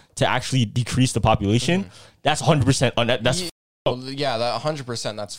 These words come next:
Speaker 2: fucked up. And, like, they would not get away with that. But currently, you look at China now, and they're already getting away with shit, like the concentration camps.
Speaker 1: Yeah, bro.
Speaker 2: It, it's, it's messed up. I'm over here thinking to myself, like, I've seen that shit all the time. It's like, how can you get away with that when we've already had concentration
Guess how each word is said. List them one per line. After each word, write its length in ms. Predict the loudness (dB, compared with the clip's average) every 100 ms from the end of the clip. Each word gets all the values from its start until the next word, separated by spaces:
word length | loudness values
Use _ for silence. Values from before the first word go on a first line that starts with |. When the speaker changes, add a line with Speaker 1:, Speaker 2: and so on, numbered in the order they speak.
| -18
Speaker 2:
fucked 120 | -10
up. 160 | -8 -8
And, 140 | -8 -8
like, 180 | -8
they 160 | -6 -8
would 260 | -6 -6 -4
not 260 | -4 -4
get 140 | -4 -6
away 180 | -4 -6
with 140 | -6
that. 160 | -8 -10
But 180 | -14 -16 _ _ -8
currently, 300 | -4 -4 -6
you 100 | -12
look 140 | -14
at 60 | -12
China 200 | -12 -10
now, 260 | -10 -10
and 60 | -10
they're 200 | -10 -8
already 280 | -6 -6 -8
getting 260 | -10 -10 -12
away 200 | -12 -12
with 120 | -10
shit, 200 | -8 -8
like 100 | -10
the 80 | -10
concentration 680 | -10 -10 -12 -14 -12 -12
camps. 400 | -8 -6 -8 -10
Speaker 1:
Yeah, 440 | 0 2 4 2 -2 -2
bro. 260 | -2 -2 -6
Speaker 2:
It, 140 | -10
it's, 440 | -12 -14 -12 -12 -12
it's 200 | -14 -12
messed 300 | -10 -10 -8
up. 80 | -8
I'm 140 | -6 -6
over 200 | -8 -8
here 180 | -10 -10
thinking 340 | -12 -14 -14
to 80 | -12
myself, 260 | -12 -10 -10
like, 100 | -10
I've 140 | -10
seen 180 | -10 -10
that 140 | -10
shit 160 | -10 -10
all 220 | -10 -10
the 60 | -12
time. 280 | -12 -12 -12
It's 140 | -10
like, 160 | -12 -8
how 200 | -6 -6
can 220 | -8 -14
you 120 | -14
get 200 | -10 -8 -8
away 260 | -10 -10
with 220 | -10 -10
that 220 | -8 -8 -8
when 180 | -12
we've 180 | -12 -12 -8
already 280 | -8 -8 -12
had 520 | -8 -8 -6 -10 -14 -14
concentration 800 | -10 -10 -12 -12 -12 -10 -12